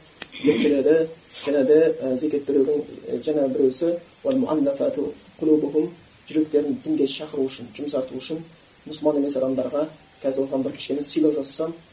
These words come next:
дінге кішкене жақсы болады-ау» деген ой болатын болса, сөзін тыңдайды десек, онда зекеттен оған да беруге болады. Ханафи мазхабында, ә, кейбір кітаптарында, ә, жаңа осы сегіз адам ғой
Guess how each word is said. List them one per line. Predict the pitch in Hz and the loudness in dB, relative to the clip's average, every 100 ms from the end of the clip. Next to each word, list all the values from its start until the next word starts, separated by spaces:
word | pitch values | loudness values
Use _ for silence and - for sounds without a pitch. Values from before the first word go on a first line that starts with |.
| - | -10
дінге | 143 131 139 | -2 0 0
кішкене | - 131 | -2 -2
жақсы | 139 - | -4 -4
болады-ау» | 131 131 131 139 | -2 0 2 2
деген | 143 143 135 | 4 4 4
ой | 151 | 4
болатын | 135 131 127 | 4 0 -2
болса, | - 156 | -4 -2
сөзін | 151 147 - | 0 0 -2
тыңдайды | 135 127 | -4 -4
десек, | 131 185 | -6 -4
онда | 156 160 | -4 -2
зекеттен | 147 135 151 | -4 -6 -6
оған | 147 127 131 | -6 -4 -6
да | |
беруге | 127 131 131 143 - - | -2 0 0 -2 -6 -10
болады. | 135 127 123 143 143 - - - | -4 -2 2 0 -2 -12 -16 -6
Ханафи | 156 160 165 | -2 0 2
мазхабында, | 151 - 135 139 147 160 - - - - - | 0 -2 -4 -2 0 -2 -4 -20 -20 -20 -14
ә, | 127 127 - | -8 -8 0
кейбір | 151 147 | 0 0
кітаптарында, | - 139 139 127 127 143 147 - - - - | -4 -6 -4 -4 -2 -2 -2 -8 -18 -14 -6
ә, | - - 131 - | -2 0 0 -2
жаңа | 139 | -2
осы | 135 139 147 - - - | -2 0 -2 -2 -8 -2
сегіз | - 156 151 | 2 4 2
адам | 123 135 | 0 -2
ғой | 180 | -2